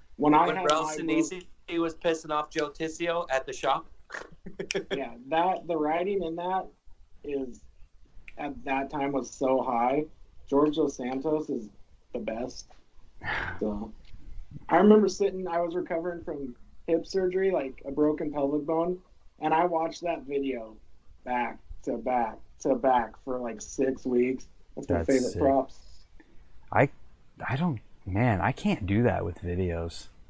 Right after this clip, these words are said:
Speaker 3: I watch it once and I'm satisfied. I can, it, I can watch 'em. Okay,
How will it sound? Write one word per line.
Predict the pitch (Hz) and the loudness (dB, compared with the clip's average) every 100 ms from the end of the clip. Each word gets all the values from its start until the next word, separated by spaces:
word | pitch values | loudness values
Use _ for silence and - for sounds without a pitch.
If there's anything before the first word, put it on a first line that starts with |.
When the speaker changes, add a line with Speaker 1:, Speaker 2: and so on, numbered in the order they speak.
| - | 2
Speaker 3:
I | |
watch | 107 110 120 | 6 6 6
it | 127 90 | 4 2
once | 95 110 - | 0 0 0
and | 95 | -2
I'm | 87 | -2
satisfied. | 85 - 85 87 - - 82 85 - - | -6 -2 0 -2 -4 -4 -2 -2 -4 -6
I | |
can, | 101 87 87 - - - - - - - - - | -4 -4 -4 -8 -14 -16 -20 -20 -20 -20 -18 -2
it, | 110 - - | 0 0 2
I | 113 | 4
can | 135 | 8
watch | 120 120 - | 8 8 6
'em. | 110 101 117 | 2 2 0
Okay, | 107 92 | 2 0